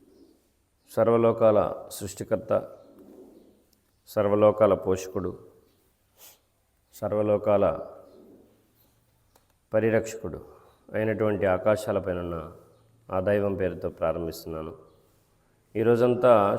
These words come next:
శుభమైనదిగా చేయమని, మేలైనదిగా చేయమని, ప్రతి ఆపద నుంచి, ప్రతి కీడు నుంచి మనందరినీ రక్షించమని, కాపాడమని, ఆ మహోన్నతుణ్ణి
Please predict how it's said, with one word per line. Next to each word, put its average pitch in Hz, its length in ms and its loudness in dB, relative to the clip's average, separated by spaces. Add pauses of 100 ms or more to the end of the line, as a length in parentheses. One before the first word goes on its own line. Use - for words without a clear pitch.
శుభమైనదిగా 113 480 0
చేయమని, 110 600 -4
మేలైనదిగా 110 560 -6
చేయమని, 101 480 -12 (880)
ప్రతి 104 220 -4
ఆపద 107 320 2
నుంచి, 113 320 -4
ప్రతి 101 300 -10
కీడు 107 260 -10
నుంచి 95 520 -10 (1120)
మనందరినీ 104 760 0 (840)
రక్షించమని, 107 840 -4
కాపాడమని, 95 600 0 (1300)
ఆ - 20 -6
మహోన్నతుణ్ణి 107 1040 -2